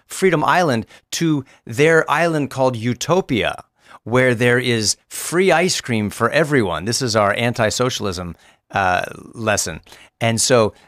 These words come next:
they're doing all sorts of bad things to destroy Freedom Island. So,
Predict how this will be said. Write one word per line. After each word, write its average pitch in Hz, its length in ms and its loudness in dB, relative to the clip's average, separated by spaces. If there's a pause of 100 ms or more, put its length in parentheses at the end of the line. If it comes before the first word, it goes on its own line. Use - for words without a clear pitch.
they're 147 180 2
doing 151 220 2
all 147 240 4
sorts - 260 -2
of 113 80 -4
bad 107 220 0
things 104 220 -4
to - 120 -6
destroy 101 340 -2
Freedom 101 300 -6
Island. 95 300 -2 (340)
So, 139 460 2